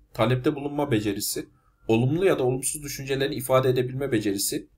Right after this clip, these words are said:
konuşmaları başlatabilme ve sürdürebilme becerisi gerektirir. Birçok erkek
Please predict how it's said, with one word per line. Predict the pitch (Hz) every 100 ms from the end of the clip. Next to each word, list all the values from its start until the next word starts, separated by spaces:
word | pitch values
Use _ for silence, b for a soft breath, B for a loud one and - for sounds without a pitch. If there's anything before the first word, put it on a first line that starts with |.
| _ _
konuşmaları | - 113 127 143 143 160 131
başlatabilme | 131 147 - 143 143 175
ve | 147
sürdürebilme | - 131 127 135 135 143
becerisi | 127 120 123 123
gerektirir. | 123 98 - 87 - - _ _ _ _ _ _ -
Birçok | 127 226 202
erkek | 123 - -